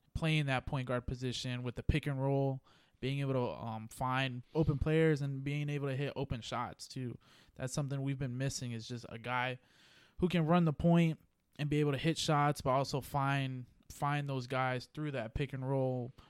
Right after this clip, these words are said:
super easy. I mean, we had Alfred, and, you know, we liked Alfred, but his shot was never,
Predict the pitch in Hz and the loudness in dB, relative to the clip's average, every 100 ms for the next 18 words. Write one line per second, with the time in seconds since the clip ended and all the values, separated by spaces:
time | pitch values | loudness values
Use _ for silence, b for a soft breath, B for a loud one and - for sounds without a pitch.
0 | _ - 156 143 139 131 123 127 131 131 | _ -2 0 2 0 0 -2 -2 -4 -2
1 | 139 135 127 - 139 147 151 131 - - | 0 0 -2 2 2 4 0 -2 -6 -8
2 | 139 127 120 117 - 180 175 156 139 151 | -4 -2 -2 -6 -4 4 6 6 6 4
3 | 147 165 165 - 175 165 160 131 127 123 | 6 6 6 6 4 6 0 2 0 -2
4 | - _ - 156 - 165 156 139 127 147 | -4 _ 2 4 6 8 8 6 2 2
5 | 143 135 | 2 2